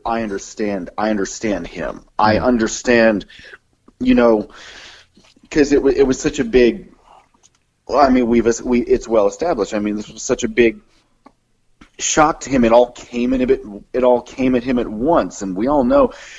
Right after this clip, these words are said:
Speaker 1: when stuff like that just happens all at once,
Speaker 2: Yeah.
Speaker 1: uh, y-, your mind goes crazy 'cause you're trying to keep up with all of it. And
Speaker 2: Yeah.
Speaker 1: I think that's what a lot of it was. And, you know, I would've, of course, I know, and,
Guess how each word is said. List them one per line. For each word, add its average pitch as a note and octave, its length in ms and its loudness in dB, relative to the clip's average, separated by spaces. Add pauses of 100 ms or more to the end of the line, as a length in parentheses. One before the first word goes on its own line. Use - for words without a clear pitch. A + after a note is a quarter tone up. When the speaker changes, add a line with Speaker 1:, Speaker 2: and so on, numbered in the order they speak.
Speaker 1:
when A#2+ 140 -2
stuff - 220 0
like D#3+ 140 -2
that C3 160 2
just - 160 -12
happens A#2 520 -4
all A2+ 280 2
at - 80 -2
once, G2+ 840 -8 (180)
Speaker 2:
Yeah. F2+ 220 -8 (760)
Speaker 1:
uh, C#3+ 60 2 (100)
y-, B2+ 240 -6
your D3+ 160 2
mind G#3+ 260 0
goes B2 180 2
crazy G#2 580 0
'cause - 140 -14
you're G2+ 100 -2
trying - 200 -2
to C3 40 -2
keep - 260 -2
up A2+ 180 4
with F#2 100 0
all D2 200 0
of C#2 100 -2
it. C2+ 180 -4
And C#2+ 260 -12
Speaker 2:
Yeah. A#2 80 2
Speaker 1:
I D#3 60 0
think F#3+ 220 -2 (180)
that's - 240 -4
what D#3 120 0
a D3+ 40 -2
lot C#3 280 0
of C#3 100 -2
it C#3 140 2
was. C3 240 2 (380)
And, D#3+ 80 2
you D#3+ 80 6
know, D#3+ 160 2
I D#3+ 80 4
would've, G#3 600 -2 (680)
of A#2 120 -8
course, C#3+ 300 2
I A2+ 100 2
know, A#2+ 520 2 (160)
and, A2+ 340 -4